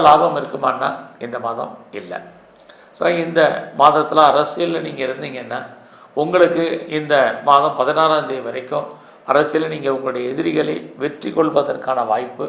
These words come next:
நல்லா இருக்கு. அதுக்கப்புறம் சுமார் பெருசா யூக வணிகங்கள் எல்லாமே நார்மலா தான் இருக்கு. அது ரேஸா இருக்கட்டும், லாட்டரியா இருக்கட்டும், ஆன்லைன் பிசினஸா இருக்கட்டும், ட்ரேடிங்கா இருக்கட்டும், எல்லா விஷயத்திலையும்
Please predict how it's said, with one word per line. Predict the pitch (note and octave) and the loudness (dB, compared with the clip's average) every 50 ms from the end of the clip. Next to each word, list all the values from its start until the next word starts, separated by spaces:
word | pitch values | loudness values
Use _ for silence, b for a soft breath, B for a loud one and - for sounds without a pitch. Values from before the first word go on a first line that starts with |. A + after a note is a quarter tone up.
| - - - - | -10 -12 -12 -10
நல்லா | - A2+ G#2 G#2 G2 - | -10 -8 -8 -8 -10 -10
இருக்கு. | - - - - - B B B B B B B B B - C3+ | -12 -14 -18 -20 -20 B B B B B B B B B 2 2
அதுக்கப்புறம் | C#3+ D3+ E3 E3 D#3+ - - F3 E3+ E3+ | 4 6 4 4 4 6 4 4 4 2
சுமார் | - C#3 C3 C#3+ C#3 - - - - B B B B B B B | -4 -2 0 0 0 0 -2 -10 -14 B B B B B B B
பெருசா | - D3+ D#3+ F3 E3+ - G3 F#3+ F3 D3+ | -2 0 0 0 0 0 2 2 2 0
யூக | D#3+ E3 E3 E3+ D#3 D3+ | 0 2 2 2 2 2
வணிகங்கள் | C#3+ - C#3+ C#3+ C#3+ C#3+ - C#3 C3 B2+ A#2+ | 0 0 -2 -8 -8 -6 -6 -6 -4 -4 -6
எல்லாமே | A#2 B2 C#3+ C#3 C#3 C#3 D3 D#3+ - - - - - - | -2 -2 -2 -2 -2 -2 -6 -8 -8 -12 -18 -12 -4 2
நார்மலா | B2+ B2 B2 B2 C3 C3 C3 C3 - | 2 2 2 0 -2 -4 -4 -2 -2
தான் | C3 C#3 - | -2 -2 -2
இருக்கு. | - - - C#3 - - B B B B B B B B - | -4 -8 -12 -14 -14 -16 B B B B B B B B -6
அது | A#2+ B2 B2 A2 | -2 -2 -2 -2
ரேஸா | A#2 B2+ - - - C3+ C3 | -2 -4 -4 -2 0 0 0
இருக்கட்டும், | C3 - - A#2+ D3 C3+ C3 B2 | 0 -2 -6 -4 -4 -4 -2 -2
லாட்டரியா | B2 B2 - - C3 C3 B2 | -2 -2 -4 -6 -4 -4 -4
இருக்கட்டும், | A#2+ - A#2+ A#2 B2 C3 C3 A#2+ A#2 | -4 -6 -6 -6 -6 -6 -6 -4 -6
ஆன்லைன் | B2 C3 C3 C3 A#2+ A2+ | -6 -6 -8 -10 -10 -12
பிசினஸா | A2+ A2+ A2 A#2+ B2+ B2+ A2+ B2+ C3+ C3+ | -16 -16 -14 -14 -14 -12 -6 -6 -4 -4
இருக்கட்டும், | B2+ - B2 - - C#3 D3+ - B B B B B B B B - | -4 -8 -10 -10 -10 -12 -12 -12 B B B B B B B B -8
ட்ரேடிங்கா | - - C#3+ D3 C#3+ D3 C#3+ C#3 D3 C#3 - | 0 2 2 2 2 0 -4 -4 -4 -2 -2
இருக்கட்டும், | A#2+ A#2+ B2+ B2+ - C#3+ - - - - - - - - - - | -2 -4 -6 -4 -4 -6 -6 -6 -10 -18 -20 -20 -20 -20 -12 -8
எல்லா | - C#3 E3 - G3 F#3+ F#3 - | -6 -2 4 6 6 8 6 4
விஷயத்திலையும் | - - C#3+ C#3 C3+ C3+ C3 C3+ D3+ D#3 - | 0 -2 -2 -2 -2 -4 -6 -6 -6 -8 -10